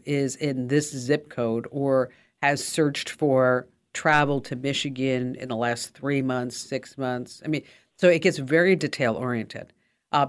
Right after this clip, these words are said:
but it's definitely worth, if you are finding that your traffic has stagnated, uh, we have, we have started buying,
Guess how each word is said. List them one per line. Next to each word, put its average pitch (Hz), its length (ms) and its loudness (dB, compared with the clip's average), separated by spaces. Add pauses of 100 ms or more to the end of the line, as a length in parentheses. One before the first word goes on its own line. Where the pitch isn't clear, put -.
but 170 160 4
it's 175 180 -4
definitely 226 360 2
worth, 180 380 2
if 147 280 -2
you 165 260 2
are 151 140 2
finding 147 400 0
that 135 300 -2
your 147 220 -2
traffic 139 420 0
has 123 160 -4
stagnated, 127 800 0 (420)
uh, 113 300 -4 (240)
we 170 260 6
have, 165 220 4
we 190 200 2
have 269 120 0
started 156 380 2
buying, 127 400 2